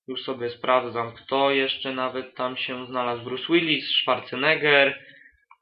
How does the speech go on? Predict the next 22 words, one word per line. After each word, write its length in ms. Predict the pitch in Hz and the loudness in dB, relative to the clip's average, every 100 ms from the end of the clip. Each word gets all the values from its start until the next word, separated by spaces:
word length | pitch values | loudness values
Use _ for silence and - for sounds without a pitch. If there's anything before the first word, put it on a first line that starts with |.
| _ | _
No, 260 | 403 403 - | 0 0 0
czyli 300 | 175 165 165 | -2 -4 -2
taka 360 | 147 - 156 | -2 0 -2
obsada, 600 | 147 139 - 143 135 156 | -2 -4 0 2 4 2
można 280 | 143 135 147 | 0 -2 -4
powiedzieć, 540 | 147 135 139 156 143 | -2 -2 -4 -10 -14
troszeczkę 520 | - 131 - 139 - 147 | -12 -10 -8 -8 -6 -8
gwiazdorska. 840 | 139 143 - 113 110 - 185 202 | -2 -2 0 -4 -4 -6 -4 -2
No 160 | 156 143 | -2 -2
i 300 | 190 214 214 - - _ _ | -2 -4 -8 -16 -20 _ _
w 20 | |
pierwszym 300 | 143 - 185 | 0 2 0
tygodniu, 460 | 170 131 123 147 165 - - | -4 -4 -2 -4 -6 -10 -6
tydzień 300 | 151 151 143 | -6 -4 -6
temu, 460 | 120 120 180 214 - - _ _ | -6 -2 -2 -2 -10 -20 _ _
zdominowali 800 | 120 123 202 226 196 165 170 185 | -6 4 4 6 6 8 6 4
box 200 | 165 185 | -2 -6
office'a, 520 | 185 185 143 - 123 | -6 -8 -10 -4 -4
moi 160 | 117 113 | -4 -6
drodzy. 500 | 110 135 170 202 214 _ _ _ _ _ _ _ _ _ _ _ _ _ _ _ | -4 -4 -4 -8 -8 _ _ _ _ _ _ _ _ _ _ _ _ _ _ _
Przychód 520 | - 185 - 185 - - _ _ _ _ - | 0 2 2 -2 -2 -12 _ _ _ _ -10
szesnaście 1160 | - 147 147 - 156 190 190 - - 180 180 | 0 0 0 2 4 4 2 -2 0 0 0